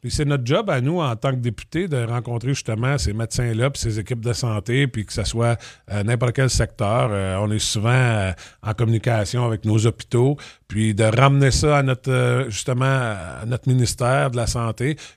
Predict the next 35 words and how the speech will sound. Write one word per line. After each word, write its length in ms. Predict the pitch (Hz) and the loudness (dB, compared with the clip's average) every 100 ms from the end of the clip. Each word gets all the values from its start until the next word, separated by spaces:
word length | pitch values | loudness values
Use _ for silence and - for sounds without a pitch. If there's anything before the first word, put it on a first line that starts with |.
| - | -8
puis 100 | 110 | -2
dire, « 240 | 117 127 | 0 2
Écoute, 320 | 110 131 123 | 0 0 -2
qu'est-ce 180 | - 110 | -2 -4
qu'on 120 | 117 | -4
peut 120 | 107 107 | -4 -4
faire 160 | 117 | -2
avec 260 | 123 117 - | 0 0 0
ça ? » 200 | 135 151 - - _ | 0 0 -4 -20 _
Faut 180 | 156 | 2
dire 280 | 139 208 285 | 4 4 2
que 320 | 151 143 147 - | 2 4 2 0
c'est 220 | - 120 | -4 -4
très 200 | 147 160 | 0 0
difficile, 400 | 117 - 143 123 | 0 -2 0 0
hein, 120 | 107 | -2
parce 200 | 117 113 - | -4 -6 -4
que 280 | 110 107 | -6 -6
souvent, 400 | 104 - 127 156 165 | -6 -4 -2 -2 -2
c'est 140 | 117 | -2
pas 160 | 139 123 | 0 0
juste 380 | 139 143 - - - _ - | 2 0 -2 -8 -20 _ -2
l'argent 480 | 120 98 95 123 147 | 0 0 0 0 0
qui 100 | 131 | 0
règle 280 | 123 127 113 | 2 2 0
tout. 220 | 143 156 | 0 2
On 100 | 120 | 2
a 80 | 117 | 0
des, 340 | 113 110 107 95 | 2 0 0 -4
on, 300 | 107 87 95 | -6 -6 -8
on 40 | |
fait 140 | - | -4
des 180 | 131 117 | 0 2
investissements 600 | 123 110 - - 110 123 | 2 2 0 0 0 0
records 600 | 101 120 - 113 123 113 | 2 0 0 2 2 2